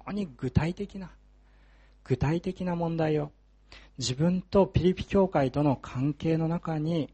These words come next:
ある具体的な問題、具体的な事柄を取り上げながら、この手紙に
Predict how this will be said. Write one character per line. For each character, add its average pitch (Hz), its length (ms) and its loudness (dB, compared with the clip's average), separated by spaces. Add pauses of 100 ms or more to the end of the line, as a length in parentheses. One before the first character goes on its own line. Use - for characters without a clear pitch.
あ - 100 -10
る 135 200 -4
具 127 140 -14
体 139 240 -2
的 170 220 -10
な 170 100 -8
問 165 200 -6
題、 156 220 -2 (1040)
具 123 80 -8
体 143 180 -2
的 170 220 -2
な 170 100 -2
事 165 240 -4
柄 165 260 -4
を 170 300 0 (400)
取 123 180 0
り 123 40 4
上 120 120 0
げ 120 80 -2
な 120 120 -2
が 107 140 -8
ら、 113 300 -6 (540)
こ 120 120 -6
の 113 120 -2
手 113 120 -4
紙 110 260 -6
に 123 280 -2